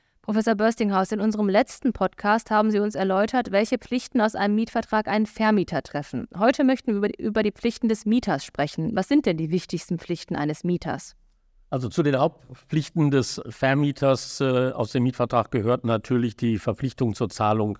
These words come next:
Speaker 2: der Miete. Außerdem darf er den vertragsgemäßen Gebrauch nicht überschreiten. Also er muss, darf sich in der Wohnung nur so benehmen, wie es vertraglich vereinbart ist.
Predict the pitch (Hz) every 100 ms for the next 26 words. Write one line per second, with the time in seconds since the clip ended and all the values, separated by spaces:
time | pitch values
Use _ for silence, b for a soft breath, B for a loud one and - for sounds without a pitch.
0 | _ - 110 110 117 107 95 _ _ _
1 | _ _ - 123 131 131 117 113 123 -
2 | 127 113 113 110 113 - 104 - - 117
3 | 113 123 104 101 156 123 - 107 104 101
4 | - 92 107 135 139 - 117 104 104 117
5 | - _ _ - 107 117 117 113 107 113
6 | 135 113 95 113 120 117 107 113 120 127
7 | - b b 110 - 107 - 101 104 -
8 | 104 - 113 117 131 104 90 82 - 80
9 | -